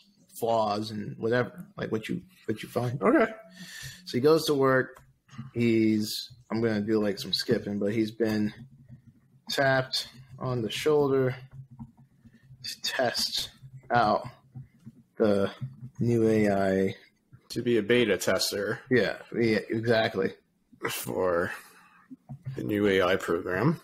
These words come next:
Speaker 1: In the real, in the real world. Um, you know, he is to report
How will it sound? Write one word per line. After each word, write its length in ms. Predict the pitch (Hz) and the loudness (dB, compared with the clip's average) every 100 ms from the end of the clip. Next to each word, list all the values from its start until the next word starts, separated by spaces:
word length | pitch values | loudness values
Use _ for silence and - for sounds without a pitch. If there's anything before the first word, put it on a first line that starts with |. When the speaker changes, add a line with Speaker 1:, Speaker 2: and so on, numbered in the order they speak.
| 127 | -6
Speaker 1:
In 160 | 107 107 | -2 2
the 80 | 101 | 2
real, 560 | 104 110 113 95 104 127 _ 113 | 2 4 4 4 2 -4 _ -6
in 140 | 104 | -2
the 220 | 98 101 - - - _ _ _ _ _ - - - - - - | -2 -2 -6 -18 -20 _ _ _ _ _ -20 -16 -16 -16 -14 -4
real 240 | 135 143 | 2 4
world. 500 | 107 107 104 143 139 - 139 - - 131 - - - - _ - | 4 2 4 2 2 -6 -16 -10 -6 -6 -6 -16 -20 -20 _ 0
Um, 400 | 110 104 104 101 - - - - - - - | 4 6 6 4 0 -14 -18 -18 -20 -18 -6
you 60 | 90 | -4
know, 120 | - - _ - | -4 -8 _ -6
he 140 | 110 | -2
is 220 | 104 104 - - | 0 0 -2 -2
to 300 | 104 104 101 | 0 2 0
report 640 | - - - 117 110 104 | -4 -10 -2 2 4 2